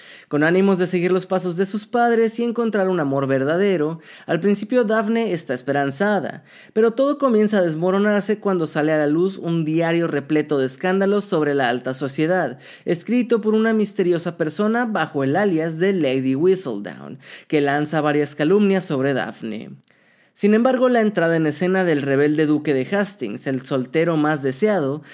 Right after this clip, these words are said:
resulta ser una válvula de escape para ambos, cuando deciden aliarse en una creciente batalla de ingenios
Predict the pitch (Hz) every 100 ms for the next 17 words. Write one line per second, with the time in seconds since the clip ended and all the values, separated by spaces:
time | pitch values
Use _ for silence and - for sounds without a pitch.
0 | - - 175 220 202 220 233 233 226 220
1 | 214 220 208 202 - 147 151 156 156 185
2 | 214 202 123 - - 147 143 139 135 151
3 | 147 135 131 160 175 165 147 151 156 156
4 | 135 147 147 127 131 143 143 135 135 135
5 | 220 208 147 147 160